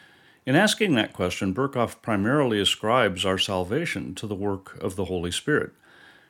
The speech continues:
He does this because theologians have typically said, with biblical warrant, that our salvation was planned by God the Father,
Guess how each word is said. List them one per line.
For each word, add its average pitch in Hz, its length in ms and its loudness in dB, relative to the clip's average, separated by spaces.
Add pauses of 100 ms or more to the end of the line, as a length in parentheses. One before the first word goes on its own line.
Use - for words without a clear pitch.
(100)
He 139 140 0
does 185 260 2
this 92 220 0
because 151 480 -2
theologians 107 800 2
have 101 140 -6
typically 143 460 -4
said, 110 400 -2
with 127 260 -4 (140)
biblical 104 460 2
warrant, 95 420 0 (540)
that 110 120 4
our 117 120 6
salvation 127 680 2
was 104 120 0
planned 143 640 0
by 131 120 2
God 120 280 2
the 123 80 -2
Father, 90 500 -2